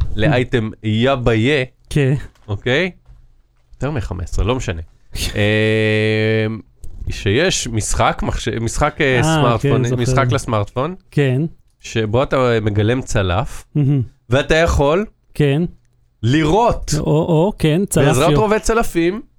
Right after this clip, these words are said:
Speaker 2: במשחק הצליפה הזה,
Speaker 1: במשחק
Speaker 2: כן.
Speaker 1: הצליפה,
Speaker 2: כן.
Speaker 1: לירות בעזרת רובה צלפים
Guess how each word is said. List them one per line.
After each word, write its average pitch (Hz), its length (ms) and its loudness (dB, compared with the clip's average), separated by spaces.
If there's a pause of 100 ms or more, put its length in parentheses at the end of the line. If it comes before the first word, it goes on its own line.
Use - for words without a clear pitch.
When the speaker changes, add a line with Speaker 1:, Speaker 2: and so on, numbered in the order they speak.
(140)
Speaker 2:
במשחק 156 520 2
הצליפה 165 540 2
הזה, 131 160 2
Speaker 1:
במשחק 180 300 4
Speaker 2:
כן. 226 60 0
Speaker 1:
הצליפה, 190 500 0 (140)
Speaker 2:
כן. 151 120 0
Speaker 1:
לירות 202 360 2
בעזרת 208 380 0
רובה 190 200 -2
צלפים 175 600 -2